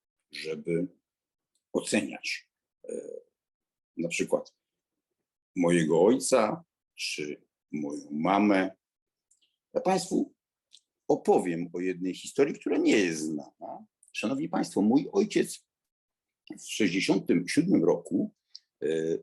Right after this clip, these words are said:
napisał pracę doktorską, e, o walce z podziemiem zbrojnym w latach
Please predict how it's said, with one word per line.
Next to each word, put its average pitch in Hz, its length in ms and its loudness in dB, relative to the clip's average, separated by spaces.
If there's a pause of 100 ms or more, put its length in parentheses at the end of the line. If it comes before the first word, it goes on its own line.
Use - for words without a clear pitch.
(160)
napisał 135 760 2 (280)
pracę 127 300 2
doktorską, 87 800 -10 (580)
e, 80 220 -4 (360)
o 104 300 -2 (300)
walce 170 640 2 (160)
z - 120 -14
podziemiem 92 760 0
zbrojnym 110 800 4 (160)
w - 80 -14
latach 101 520 -4